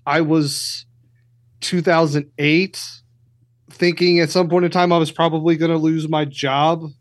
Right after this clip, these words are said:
um, 'cause in banking, if you weren't in the money-making, um, part of banking, you thought,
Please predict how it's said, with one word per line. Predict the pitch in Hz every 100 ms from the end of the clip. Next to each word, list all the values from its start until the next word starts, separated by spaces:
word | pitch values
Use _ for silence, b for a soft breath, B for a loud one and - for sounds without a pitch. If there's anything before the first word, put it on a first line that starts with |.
| _
um, | 151 143 139
'cause | 151 139
in | 139
banking, | 127 143 143 151
if | 143 139
you | 147 143
weren't | 135 165 165 - _ _ _ _ _ _ _ _
in | 208 190 151
the | 180 175 165 143 B -
money-making, | 165 185 190 175 170 160 165 160 156 147 -
um, | 160 151 143
part | 139 - 165
of | 151 123 -
banking, | 156 156 156 147 143 143 B _ _ _
you | 160 147 147 135
thought, | - 139 139